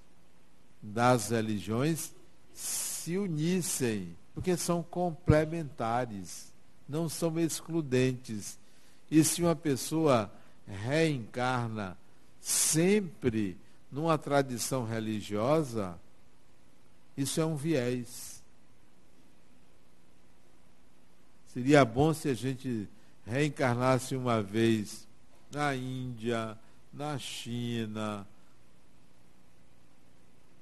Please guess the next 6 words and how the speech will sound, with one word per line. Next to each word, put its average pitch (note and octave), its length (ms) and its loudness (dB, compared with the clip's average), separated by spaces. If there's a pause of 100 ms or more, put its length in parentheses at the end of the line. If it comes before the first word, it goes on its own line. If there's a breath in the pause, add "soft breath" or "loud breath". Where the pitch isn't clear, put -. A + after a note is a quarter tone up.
(1600)
na B2 200 0
Europa, A#2 1120 8 (380)
na B2+ 880 4
África, A2+ 800 0 (500 loud breath)
pra C#3 300 6
gente B2+ 640 -2